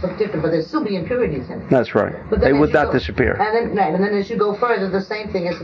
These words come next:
Speaker 1: you, as you, uh, get steam molecules out of it and so forth, until you get to this very pure state. That all the, that as above, so below, but it doesn't look the same, as you say. It doesn't
Speaker 2: There's an
Speaker 1: it doesn't,
Speaker 2: illusion
Speaker 1: yes.
Speaker 2: that it's not the same.
Speaker 1: But it is the same, but we don't
Speaker 2: That's right.
Speaker 1: perceive it as the same.
Speaker 2: Well, how, that, how could this fel-, fellow feel he's got the arm there when we all perceive that there is no arm?
Speaker 1: Mm-hmm.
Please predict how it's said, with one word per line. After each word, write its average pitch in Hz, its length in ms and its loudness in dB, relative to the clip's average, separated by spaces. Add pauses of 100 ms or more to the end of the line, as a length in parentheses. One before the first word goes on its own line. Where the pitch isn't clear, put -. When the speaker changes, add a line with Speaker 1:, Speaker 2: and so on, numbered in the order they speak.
(140)
Speaker 1:
you, 180 280 -2
as 165 200 -2
you, 170 240 -4
uh, 156 460 -2
get 196 180 0
steam 214 500 -4 (260)
molecules 196 600 2
out 180 200 2
of 175 60 0
it 180 60 0
and 175 100 0
so 208 180 0
forth, 180 180 0
until 226 200 -2
you 220 80 0
get 202 160 -2
to 196 80 -4
this 170 160 -4
very 196 240 0
pure 185 220 0
state. - 340 -2 (400)
That 190 180 0 (240)
all - 280 0
the, 190 460 -2
that 175 180 2
as 202 200 0
above, 196 280 0
so 202 180 2
below, 214 220 2
but 214 120 2
it 214 120 -2
doesn't 254 320 -2
look 330 200 0
the 254 120 -2
same, 170 280 -6
as 165 120 -8
you 196 80 -8
say. 196 180 -6
It 180 100 -8
doesn't 196 180 -6
Speaker 2:
There's 147 280 2
an 139 120 2
Speaker 1:
it - 20 0
doesn't, 160 200 4
Speaker 2:
illusion 160 540 0
Speaker 1:
yes. - 220 -4
Speaker 2:
that 151 180 4
it's 151 240 -2
not 196 240 2
the 120 80 -2
same. 120 300 -2
Speaker 1:
But 240 160 0
it - 60 -8
is 311 180 -4
the 254 120 -8
same, 233 280 -6
but 220 120 -4
we 254 140 -6
don't 226 100 -4
Speaker 2:
That's - 200 -4
right. 110 180 0
Speaker 1:
perceive 254 180 -8
it 160 60 -6
as - 160 -8
the - 80 -20
same. 131 140 -2
Speaker 2:
Well, 120 100 2
how, 139 160 0
that, 131 220 0
how 151 100 2
could 147 220 0
this 151 140 0
fel-, 147 260 2
fellow 147 280 2
feel 175 300 -2
he's 143 160 -2
got 160 240 -2
the 147 140 0
arm 196 260 2
there 170 140 2
when 156 160 2
we 170 140 4
all 175 120 4
perceive 175 440 -2
that 151 120 0
there 160 160 0
is 147 140 -2
no 175 160 4
arm? 208 320 2
Speaker 1:
Mm-hmm. 185 500 -12